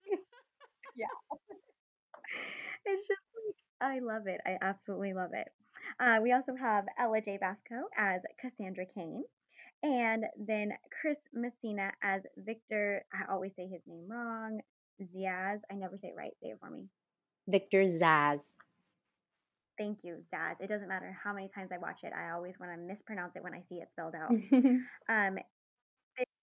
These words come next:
Speaker 1: movie is packed with great actors and actresses. Um, and all of them are just, they're so phenomenal and so strong.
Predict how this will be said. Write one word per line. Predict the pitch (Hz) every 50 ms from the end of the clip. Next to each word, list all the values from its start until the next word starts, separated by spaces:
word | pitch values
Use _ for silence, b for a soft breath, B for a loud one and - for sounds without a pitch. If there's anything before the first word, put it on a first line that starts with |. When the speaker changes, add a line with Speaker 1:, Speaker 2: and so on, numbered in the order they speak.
| _ - 214
Speaker 1:
movie | 208 202 202 196 196 196 - - -
is | 185 185 180 180 180 170 - - _ _ - - - - -
packed | - 190 170 160 - - - _ _ - _ _ _ -
with | - 185 170 175 160 156 170 _ _ _ _ - 208 190
great | - - 220 214 208 202 208 202 220 220 214 202 185 170 - - _ _ _ - -
actors | 175 175 175 _ - 170 160 160 160
and | 170 165 -
actresses. | 160 170 170 - 185 180 - - 160 160 156 160 175 _ _ _ - _ _ _ _ _ _ -
Um, | 185 185 180 170 165 170 - - _ _ -
and | 214 208 196 190 185 180 175 175 175 175 - _ _ _ _ _ _ _ _ _ _ _ _ _ _ _ _ _ _ -
all | 220 226 240 247 254
of | 226
them | 208 190 180
are | - 185
just, | 185 190 190 190 _ _ _ -
they're | 202 196
so | 190 - - 220 240 240 -
phenomenal | 214 190 180 180 190 185 185 -
and | - 196 196 _ _ _ _ _ -
so | 175 170 170 170 175 170 170 - _ _
strong. | _ - - _ _ _ - - 175 170 175 175 175 175 175 175 170 175 170 175 180